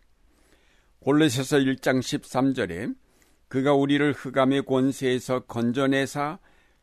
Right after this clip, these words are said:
그의 사랑의 아들의 나라로 옮기셨으니 그 아들 안에서 우리가 구속, 곧 죄 사함을 얻었도다"라고 하였고, 십팔 절에는 "죽은 자 가운데서 먼저 나신 자라"고 하였으며,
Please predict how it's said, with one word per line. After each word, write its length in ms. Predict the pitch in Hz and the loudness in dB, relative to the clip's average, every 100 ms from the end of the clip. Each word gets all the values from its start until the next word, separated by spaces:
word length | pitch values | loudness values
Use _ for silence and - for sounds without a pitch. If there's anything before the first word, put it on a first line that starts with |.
| _ _ | _ _
그의 280 | - 143 135 | -2 0 0
사랑의 560 | - 165 165 160 170 | -2 -4 0 2 2
아들의 400 | 160 131 131 135 | 0 0 0 0
나라로 460 | 131 120 113 110 127 | 0 0 0 -2 -2
옮기셨으니 960 | 147 123 120 123 123 113 - 82 92 196 _ _ _ _ _ | 0 0 -2 -4 -8 -10 -10 -8 -8 -10 _ _ _ _ _
그 240 | - 135 123 | -6 0 2
아들 260 | 120 131 | 2 2
안에서 560 | 120 120 123 151 185 180 | 0 0 -2 -2 -4 -4
우리가 440 | - 120 117 117 110 | -8 -8 -4 -4 -4
구속, 560 | - 117 151 147 - _ _ | -8 -6 0 0 0 _ _
곧 240 | 113 107 | -6 -6
죄 240 | - 123 117 | -4 -4 -4
사함을 460 | 117 117 117 165 - | -4 -2 -2 -4 -4
얻었도다"라고 1080 | 110 117 104 - 110 104 101 98 104 107 | -2 -2 -4 -10 -8 -4 -4 -4 -4 -4
하였고, 500 | 107 107 107 - 98 - - _ _ _ _ _ _ _ _ _ _ _ | -4 -4 -6 -8 -8 -10 -18 _ _ _ _ _ _ _ _ _ _ _
십팔 420 | - - 156 143 | -16 -8 -4 -2
절에는 480 | 139 127 139 143 135 - _ _ - | 2 4 4 2 0 -6 _ _ -18
"죽은 380 | 120 139 151 156 | -4 2 4 6
자 120 | 147 | 6
가운데서 560 | 139 139 135 135 135 | 6 4 4 0 0
먼저 420 | 127 123 135 135 156 | 2 2 2 2 0
나신 400 | 139 123 135 127 | 0 -2 -4 -2
자라"고 420 | 117 110 113 143 | -2 -4 -4 -4
하였으며, 680 | 117 117 - 90 87 131 | -4 -6 -8 -14 -12 -14